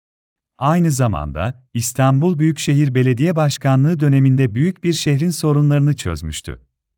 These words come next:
Hizmet siyaseti ile yönettiği şehrin yanında tüm Türkiye'nin takdirini ve güvenini kazanmış bir liderdi. Somut bir başarı hikayesi ve geleceğe yönelik fikri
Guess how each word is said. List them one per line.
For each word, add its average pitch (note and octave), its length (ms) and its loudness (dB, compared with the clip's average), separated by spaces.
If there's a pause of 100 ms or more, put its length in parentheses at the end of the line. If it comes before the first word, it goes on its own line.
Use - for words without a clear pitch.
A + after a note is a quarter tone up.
(1160)
Hizmet B2+ 440 0
siyaseti C#3 600 0
ile D#3 200 0
yönettiği C3 500 0
şehrin C3+ 420 0
yanında C3 520 2
tüm F3 260 0
Türkiye'nin D3 580 0
takdirini A#2+ 720 -4
ve B2+ 140 0
güvenini C#3 460 0
kazanmış D3 640 0
bir C#3 160 0
liderdi. D2+ 520 -6 (1400)
Somut C3+ 520 -2
bir D3 180 0
başarı C3+ 380 0
hikayesi A2+ 880 -4
ve A#2 140 0
geleceğe A#2 500 0
yönelik C3+ 400 2
fikri G#2+ 420 -10